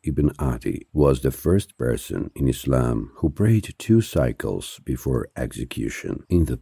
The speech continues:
path of God, a fine act and inauguration of a fine tradition. Biographers also recorded that this companion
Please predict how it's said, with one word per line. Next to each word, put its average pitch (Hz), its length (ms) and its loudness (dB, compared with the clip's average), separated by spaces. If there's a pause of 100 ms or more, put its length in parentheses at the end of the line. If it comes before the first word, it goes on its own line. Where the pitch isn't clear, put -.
(120)
path 85 400 -2 (120)
of 80 160 -8
God, 82 340 -8 (220)
a 87 80 0
fine 92 520 6
act - 640 -6
and 71 300 2
inauguration 82 1120 6
of 71 320 0
a 80 100 -2
fine 62 520 -2
tradition. - 640 -4 (360)
Biographers 95 1000 4
also 82 340 2
recorded - 760 0
that 117 360 0 (100)
this 71 260 0
companion 53 760 -2